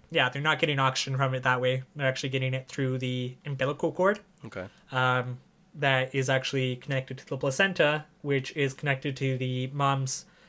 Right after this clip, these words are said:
Speaker 1: um, vasculature system. It's very, very vascular. Um, and that's how they'll do gas exchange and everything else, um,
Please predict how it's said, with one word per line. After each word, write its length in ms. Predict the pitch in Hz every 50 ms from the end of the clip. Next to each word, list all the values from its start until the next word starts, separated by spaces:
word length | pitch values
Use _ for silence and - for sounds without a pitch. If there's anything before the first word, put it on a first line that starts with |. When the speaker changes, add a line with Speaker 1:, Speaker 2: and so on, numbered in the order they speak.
| _ _ -
Speaker 1:
um, 480 | 131 127 123 123 123 120 120 120 127 - _ _ - 147
vasculature 640 | 151 147 139 131 135 - 151 131 127 - 135 127
system. 360 | - - 127 123 - 131 127
It's 140 | 120 - -
very, 260 | - 151 139 135 135 135
very 220 | 131 135 135 131
vascular. 600 | 127 127 127 123 127 - - 131 127 127 127 131 - - - - - - - _ _ -
Um, 500 | 131 127 123 123 127 120 120 123 123 - _ _ _ _ -
and 140 | 147 139 139
that's 200 | 135 131 131 -
how 260 | 139 139 131 131 127
they'll 260 | 123 131 127 123 123
do 100 | 123 131
gas 320 | 127 131 135 127 123 123 -
exchange 520 | 135 - - - - 123 120 123 123 - -
and 60 | 131
everything 320 | 123 123 120 - 127 123 127
else, 320 | 127 123 127 - - - _ _ _ _ _ _ _ _ - - - _ _ _ _ -
um, 300 | 143 135 131 131 131